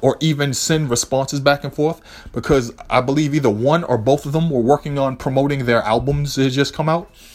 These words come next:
And you couldn't take time away from promoting your project or going on tour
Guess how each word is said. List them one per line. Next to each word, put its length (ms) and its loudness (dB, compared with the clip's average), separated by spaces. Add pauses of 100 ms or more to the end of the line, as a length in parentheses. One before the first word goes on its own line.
(580)
And 180 0
you 100 4
couldn't 500 -2
take 280 4
time 340 2
away 300 0
from 240 -6
promoting 540 -2
your 140 -2
project 720 -2 (500)
or 160 4
going 320 0
on 220 -2
tour 500 -2